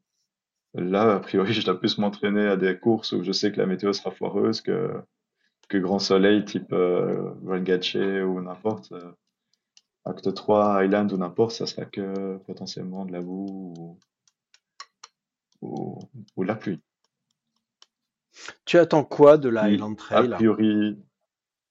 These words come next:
Speaker 1: alors, la Highland Trail, euh, bah, déjà, ça compléterait, euh, une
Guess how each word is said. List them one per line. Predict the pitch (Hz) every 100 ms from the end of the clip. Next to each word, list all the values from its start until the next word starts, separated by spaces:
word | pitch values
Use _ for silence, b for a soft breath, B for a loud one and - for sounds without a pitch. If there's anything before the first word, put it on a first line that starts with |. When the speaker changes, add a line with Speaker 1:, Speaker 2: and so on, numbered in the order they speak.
| _ _ B B B B _ _ _ _ _ _ _ _ -
Speaker 1:
alors, | 107 110 85
la | 92 98 131
Highland | 143 123 113
Trail, | - - 123 139 147 147 143 -
euh, | 101 101 98 95 98 95 95 95 95 92 87 _ _ _ _ _ _ _ -
bah, | - 110
déjà, | - 101 101 123 139
ça | - - - - 110 101 -
compléterait, | 151 - 135 131 - 127 123 135 - _ _ -
euh, | 104 101 101 98 98 98 98 98 95 - - _ _ _ -
une | 113 104